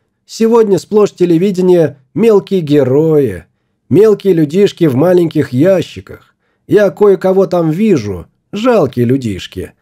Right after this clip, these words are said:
А вот кинозвёзды тех времён – это были гиганты, залитые серебряным светом. И когда вы их встречали во плоти, они всё равно оставались великими. Люди в них верили.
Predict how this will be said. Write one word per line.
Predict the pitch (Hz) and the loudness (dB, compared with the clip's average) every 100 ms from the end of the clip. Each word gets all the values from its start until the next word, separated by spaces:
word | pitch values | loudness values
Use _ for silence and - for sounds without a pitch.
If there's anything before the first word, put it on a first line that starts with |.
| _ _ | _ _
А | 107 | -2
вот | 143 - | -2 0
кинозвёзды | 147 147 117 135 160 123 127 | 0 0 0 0 0 0 -4
тех | - 190 214 165 | 0 0 0 -2
времён – | 160 147 113 85 - _ _ _ | -2 0 -2 -6 -20 _ _ _
это | 131 202 196 | -2 -2 0
были | 180 196 | 0 2
гиганты, | 185 170 127 147 180 165 180 156 - - | 2 0 0 0 0 -2 -2 -2 -6 -10
залитые | 101 143 147 170 175 160 | -2 0 2 2 0 0
серебряным | - 139 147 156 151 143 | 0 0 0 0 0 0
светом. | 127 120 123 170 156 - 82 _ _ _ _ - | -2 -4 -2 0 -2 -6 -18 _ _ _ _ -8
И | 117 | -2
когда | 123 123 135 | 0 0 2
вы | 131 | 0
их | 123 | 0
встречали | - 120 - 180 180 | -4 -4 -2 0 0
во | 139 127 | 0 -2
плоти, | 117 110 - 180 190 - _ _ _ | -4 -6 -6 -2 -2 -2 _ _ _
они | - 190 220 | -4 0 2
всё | 208 - | 0 0
равно | 202 170 196 | 0 0 0
оставались | 208 - 156 160 190 170 - | 0 -2 -2 0 0 -2 -2
великими. | 143 143 135 180 - 98 78 - _ _ _ _ 85 | -2 0 0 -2 -6 -14 -14 -18 _ _ _ _ -8
Люди | 117 208 196 196 | 0 0 2 0
в | 170 | 2
них | 175 - | -2 -2
верили. | 117 165 208 196 127 87 - | -2 2 2 0 -4 -8 -18